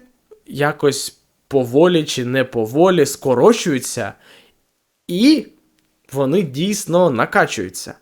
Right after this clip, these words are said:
Така штука має працювати і тут. Це м'язова пам'ять.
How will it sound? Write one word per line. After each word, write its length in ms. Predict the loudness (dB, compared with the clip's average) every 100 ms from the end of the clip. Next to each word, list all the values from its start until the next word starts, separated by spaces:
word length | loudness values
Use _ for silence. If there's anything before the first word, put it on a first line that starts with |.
| _ -2
Така 260 | 0 0
штука 400 | -2 -4 0 2
має 220 | 2 2
працювати 600 | 2 0 0 0 0 0
і 60 | -4
тут. 320 | 0 0 0
Це 300 | -4 -2 0
м'язова 760 | 0 0 2 2 2 -2 -2 -4
пам'ять. 760 | -4 -4 -2 2 0 0 -8